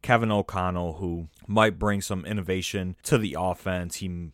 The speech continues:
could potentially, you know, open up the offense just in terms of pass attempts and getting the ball to Dalvin Cook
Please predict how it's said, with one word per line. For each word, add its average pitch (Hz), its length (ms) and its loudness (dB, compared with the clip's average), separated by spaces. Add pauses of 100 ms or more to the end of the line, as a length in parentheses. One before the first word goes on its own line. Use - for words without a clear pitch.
could 113 400 4
potentially, 95 880 -4
you 87 80 -8
know, 90 160 -2
open 95 320 0
up 95 280 0
the - 180 -6
offense 90 500 -2
just 87 200 -6
in 87 80 -8
terms 85 420 -6
of 78 480 -8
pass 95 340 0
attempts 92 540 -6
and 76 420 -12
getting 104 300 2
the 92 80 -2
ball 92 640 2
to 151 180 4
Dalvin 107 300 8
Cook - 320 0